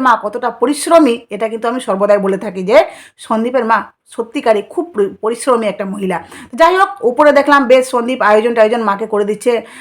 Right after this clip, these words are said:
আর সন্দীপ যে মাকে হেল্প করছে, এটা সত্যিকারে কিন্তু একটা প্রশংসা, তাই না? প্রশংসনীয় ব্যাপার যে সন্দীপ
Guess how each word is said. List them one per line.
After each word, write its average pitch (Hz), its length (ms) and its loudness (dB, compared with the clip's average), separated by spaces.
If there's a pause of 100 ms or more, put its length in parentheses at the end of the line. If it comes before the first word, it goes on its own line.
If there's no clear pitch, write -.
(300)
আর 185 160 4 (240)
সন্দীপ 233 300 -2
যে 285 60 4 (100)
মাকে 220 200 -2 (120)
হেল্প 320 200 2 (100)
করছে, 254 220 0 (220)
এটা 202 200 -8
সত্যিকারে 220 460 -8
কিন্তু 208 220 -6
একটা 214 200 -8
প্রশংসা, 196 440 -8 (160)
তাই 285 160 -4
না? 285 60 4 (400)
প্রশংসনীয় 285 640 0
ব্যাপার 220 220 4 (140)
যে 247 80 4 (440)
সন্দীপ 240 320 -4